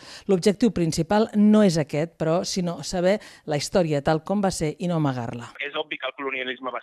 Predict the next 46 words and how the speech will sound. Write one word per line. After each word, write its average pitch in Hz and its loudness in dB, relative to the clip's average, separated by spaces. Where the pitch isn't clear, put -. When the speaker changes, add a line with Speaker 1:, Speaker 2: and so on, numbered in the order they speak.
Speaker 2:
ser 123 -6
un, 117 -16
un 170 -2
motor 165 -2
econòmic 139 -8
de 131 -6
la 123 -6
ciutat. 123 -12
Eh, 117 -8
és 131 -10
així 160 -6
i 127 -10
no 127 -10
ho - -20
podem 139 -8
amagar. 127 -6
Aquesta 147 -8
és 160 -12
una 170 -8
mica 143 -6
la 127 -4
intenció, 123 -8
no? 143 -6
No, 143 -2
no 147 -2
amagar-ho, 143 -2
no 139 -2
dir, 135 -2
«Això 127 -6
no 139 -2
va 135 -2
passar», 160 -4
o, 120 -2
o 131 -2
no 147 -2
explicar-ho, 147 -4
sinó 113 -8
que, 110 -4
que 113 2
volem 127 0
és 165 -4
explicar-ho 139 -4
tot. - -8
És 123 -4
a 139 0
dir, 131 -2